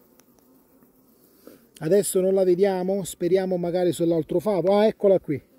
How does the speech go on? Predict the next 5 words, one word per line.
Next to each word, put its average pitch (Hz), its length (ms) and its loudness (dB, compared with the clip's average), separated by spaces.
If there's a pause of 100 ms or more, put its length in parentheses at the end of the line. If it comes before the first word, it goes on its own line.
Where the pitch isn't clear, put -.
(1300)
Eccola 160 440 -2
qui. 233 320 0 (1300)
Guardate. 170 420 -2 (3250)
Eccola 170 400 2
qui. 143 240 -6